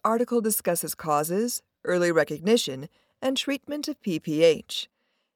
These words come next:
It also discusses nursing care for patients with P P H and presents a case report describing the use of interventional radiology before cesarean delivery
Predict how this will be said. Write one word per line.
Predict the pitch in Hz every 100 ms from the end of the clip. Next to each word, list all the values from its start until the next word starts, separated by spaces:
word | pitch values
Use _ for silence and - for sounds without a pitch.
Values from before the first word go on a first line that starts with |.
| -
It | 269
also | 311 320 311
discusses | 277 262 233 214 220 196
nursing | 214 233 196
care | 185 175 170
for | 175
patients | 175 165 165 156
with | 151
P | 156 143
P | 147 151
H | 185 - - _ _ _ -
and | 247
presents | 269 247 320 330
a |
case | - 285 285
report | 247 220 175 -
describing | 180 - 190 196 262
the | 269
use | 214 180 160
of | 170 -
interventional | 220 254 208 196 190 196
radiology | 185 160 165 160 170 175 208
before | 202 185 180 165
cesarean | 160 170 160 151 147 147
delivery | 151 208 233 165 -